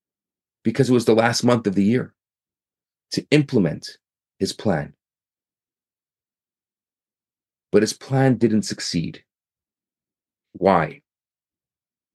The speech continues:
The history of the Jewish people is very much compared to the human lifespan. Through the course of a lifetime,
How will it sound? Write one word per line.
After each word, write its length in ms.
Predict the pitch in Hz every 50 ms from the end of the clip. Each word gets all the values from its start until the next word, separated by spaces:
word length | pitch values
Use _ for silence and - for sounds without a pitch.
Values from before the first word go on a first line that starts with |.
| _ _ _ - - _ _
The 80 | - 107
history 720 | 101 104 170 165 - - - 123 107 98 92 87 85 - _ _ _ _ _ _ _ _ _ _ _ _ _
of 120 | 92 87
the 60 | 98
Jewish 280 | 92 - 113 113 101 -
people 460 | - - 107 - - 73 71 71 _ _ _ _ _ _ _ _ _ _ _ _ _ _ _ _ _ _ _ _ _ _ _ _ _ _ _
is 140 | - 90 -
very 200 | 107 123 131 139
much 240 | 135 131 120 - -
compared 600 | - 110 98 - - 107 98 95 90 85 80 - _ _ _ _ _ _ _ _ _ _ _ _ _
to 80 | - 90
the 80 | 85
human 380 | 85 - - 110 104 101 92 87
lifespan. 540 | 80 76 76 - - - - - - - - _ _ _ _ _ _ _ _ _ _ _ _ _ _ _ _ _ _ _ _ _ _ _ _ _ _ _ _ _ _ _
Through 560 | - - - 135 160 190 208 214 202 - - -
the 140 | 82 113 113
course 560 | - - - 135 120 123 - - - - - - _ -
of 80 | 92
a 60 | 92
lifetime, 600 | 92 90 87 90 113 - - - - - - -